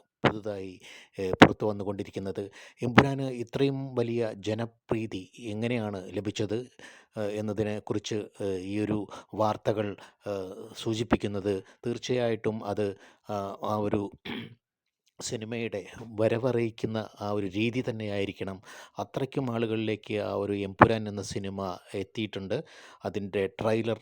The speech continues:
ഏഹ്, ഇറങ്ങിയിരിക്കുന്ന ആ സ-, ഈ കുറച്ച് സമയത്തിനുള്ളിൽ അത് വലിയൊരു വിഭാഗം കാഴ്ചക്കാരിലേക്ക് എത്തിയിട്ടുണ്ട്. അതുതന്നെയായിരിക്കാം ഈ ഒരു സിനിമയ്ക്ക് വേണ്ടിയിട്ടുള്ള, ടിക്കറ്റിന് വേണ്ടിയിട്ടുള്ള അടിപിടി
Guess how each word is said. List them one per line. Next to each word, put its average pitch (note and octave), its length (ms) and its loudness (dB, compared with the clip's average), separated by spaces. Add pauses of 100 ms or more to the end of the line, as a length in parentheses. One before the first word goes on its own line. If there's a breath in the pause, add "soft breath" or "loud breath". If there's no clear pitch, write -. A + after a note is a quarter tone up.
ഏഹ്, F#2+ 460 -2
ഇറങ്ങിയിരിക്കുന്ന G#2 880 -2
ആ G#2 60 -2
സ-, A#2+ 240 -4
ഈ B2 300 0
കുറച്ച് - 300 -4
സമയത്തിനുള്ളിൽ A2 640 -2 (460)
അത് A#2 240 8
വലിയൊരു A#2+ 440 8
വിഭാഗം B2 500 2
കാഴ്ചക്കാരിലേക്ക് A2 760 2
എത്തിയിട്ടുണ്ട്. G#2 500 0 (100)
അതുതന്നെയായിരിക്കാം A#2+ 880 0 (120)
ഈ A2+ 120 2
ഒരു A2+ 120 4
സിനിമയ്ക്ക് A#2+ 540 -2
വേണ്ടിയിട്ടുള്ള, G#2+ 640 0 (100)
ടിക്കറ്റിന് B2 520 -2
വേണ്ടിയിട്ടുള്ള G#2 600 0
അടിപിടി G2 380 -2